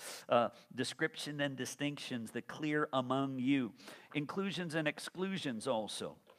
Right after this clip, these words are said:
Listen, in First Corinthians one, again, we have, um, it's actually reported that there is sexual immorality among you. So not in your town, but among you, a definable group of people.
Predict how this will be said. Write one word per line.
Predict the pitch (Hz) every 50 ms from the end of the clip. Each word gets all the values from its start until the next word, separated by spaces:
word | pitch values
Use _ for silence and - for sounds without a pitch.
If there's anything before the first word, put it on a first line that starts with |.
| - - - _ -
Listen, | 165 160 - 147 139 131
in | 131 123 123 127 113 110
First | - - 160 156 -
Corinthians | - 160 143 143 139 - 139 127 123 127 - -
one, | 127 139 151 156 156 - - - - -
again, | 131 117 156 160 165 160
we | 147 131
have, | 131 147 135 131 127 127 - - - - - _ _ -
um, | 131 131 120 107 - - - - - - - - - -
it's | 151 131 -
actually | 170 160 156 - - 170 160 160
reported | 147 143 127 - - 160 160 156 151 123
that | 139 117 139
there | 135 131
is | 131 131
sexual | - - 147 139 - - 147 143 139
immorality | 135 135 135 131 131 131 131 127 139 131 131 - -
among | 160 147 139 147 147 143 139 143
you. | 151 175 185 143 - - - _ _ _ _ _ _ _ _ _ _ _ _ _ _ _ _ _ _ _ _ _ _ _ _ _ _ _ -
So | - 156
not | 156 165 180
in | 196 202 190
your | 185 165
town, | - - 262 247 214 160 135 127 135 160 185 - - - - _ _ _ _ _ _ _ _ _ _ _ _ _ _ _ -
but | 143 156
among | 160 156 160 165 165 165 165 151 123 120
you, | 143 165 240 240 170 151 156 160
a | 151
definable | 123 160 151 - - - 190 190 190 185 180 156 160 170 156
group | - 156 165 160 151 - 180
of | 160 - -
people. | - 240 220 202 156 - - 156 123 107 95 -